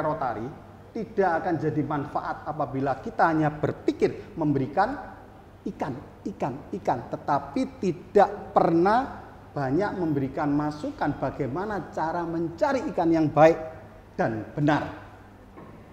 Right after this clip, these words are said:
Sehingga terjadi mindset di Indonesia, mohon maaf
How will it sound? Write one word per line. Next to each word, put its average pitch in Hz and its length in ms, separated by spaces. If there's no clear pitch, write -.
Sehingga 208 1120
terjadi 156 460
mindset 226 500
di 151 140
Indonesia, 120 680
mohon 113 300
maaf 101 400